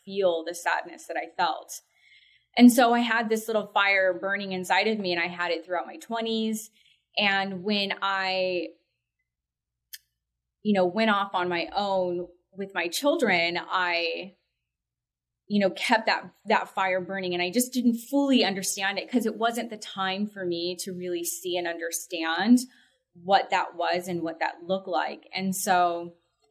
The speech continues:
you know, I had a couple of, you know, business partner ventures that didn't work out, and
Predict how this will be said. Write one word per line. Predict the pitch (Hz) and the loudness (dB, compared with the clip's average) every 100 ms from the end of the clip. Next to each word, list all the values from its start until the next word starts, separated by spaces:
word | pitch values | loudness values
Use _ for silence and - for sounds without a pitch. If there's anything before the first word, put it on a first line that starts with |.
| _ | _
you | 220 | 4
know, | 220 | 6
I | 220 | 6
had | 220 226 | 4 -2
a | 220 | -2
couple | 240 226 233 | -2 0 2
of, | 220 208 185 - | 2 2 0 -6
you | 220 | -4
know, | 208 190 | -2 -2
business | 214 208 208 202 | -2 -2 -4 -6
partner | - 214 - 190 185 185 185 175 | -4 -2 -2 -4 -4 -4 -6 0
ventures | 202 208 - 190 180 180 | 0 2 -2 -2 -2 -2
that | 180 185 190 | 0 0 0
didn't | 214 208 - | -2 -4 -6
work | 202 202 | -12 -4
out, | 185 170 170 175 170 | 0 2 2 -2 -2
and | 185 185 185 185 | -2 0 -4 -6